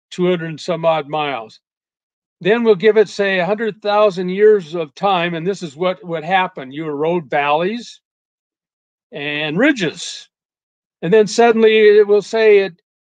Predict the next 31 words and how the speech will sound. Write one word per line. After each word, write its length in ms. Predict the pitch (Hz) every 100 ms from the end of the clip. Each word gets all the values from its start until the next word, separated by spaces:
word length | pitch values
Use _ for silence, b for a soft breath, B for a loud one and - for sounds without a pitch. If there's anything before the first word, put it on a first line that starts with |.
| 160
dropped 300 | 202 208 190
below 260 | 202 202
the 120 | 185
sea 480 | 180 - 214 226 233
and 180 | 190 170 _ _ _ _ -
you 120 | 170
had 280 | 208 196 175
more 340 | 220 277 254
layers 420 | 175 165 160 147
deposited. 840 | 139 147 175 165 151 139 131 127 _ _ -
It'd 180 | 196
fill 180 | - 202
up 140 | 208 208
the 80 |
valleys 480 | 165 185 214 202 147
like 240 | 165 156 -
this 600 | 233 160 107 - - _ _ _ _ _ _ _ _
with 120 | - 170
more 260 | 254 262
layers. 500 | 170 131 113 101 _ _ _ _ _ _ _ -
And 140 | 151
then 120 | 185
you 100 | 185
do 180 | 160 196
it 140 | 202 -
for 120 | 185
another 300 | 196 214 185
hundred 320 | 190 180 185
thousand 460 | 202 190 190 180 175
years 380 | 185 196 208
exposure 720 | 180 - - 185 196 214 220